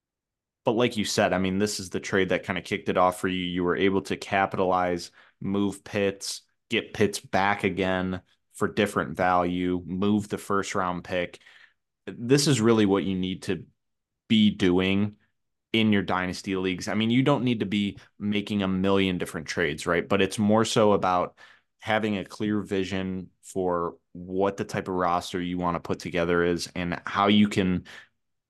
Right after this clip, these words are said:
piece together these deals and get a slight upgrade here, maybe cash in a little bit of your unknown value picks that, you know, people always will overvalue rookie picks in Dynasty. That's kinda how it goes.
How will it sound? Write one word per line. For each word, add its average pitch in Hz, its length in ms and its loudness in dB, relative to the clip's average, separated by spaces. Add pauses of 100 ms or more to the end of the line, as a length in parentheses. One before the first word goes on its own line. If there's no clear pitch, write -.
(340)
piece 131 280 2
together 98 420 4
these 90 280 -4
deals 92 720 2
and 92 280 -2 (540)
get 127 100 4
a 110 60 2
slight 110 320 2
upgrade 101 380 0
here, 95 520 -2 (200)
maybe 101 220 -2
cash 101 500 -2
in 101 100 -2
a 95 80 -4
little 95 200 0
bit 95 180 -2
of 90 160 -6
your 92 420 -4 (460)
unknown 104 420 2
value 92 480 0
picks - 540 -4
that, 92 360 -4
you 110 140 -4
know, 92 320 -4 (380)
people 127 240 2
always 113 360 4
will 101 160 0
overvalue 95 760 0
rookie 90 320 -4
picks 87 300 -6
in 80 120 -4
Dynasty. 71 520 -6
That's 90 240 0
kinda 113 220 0
how 101 260 4
it 87 100 0
goes. 90 460 2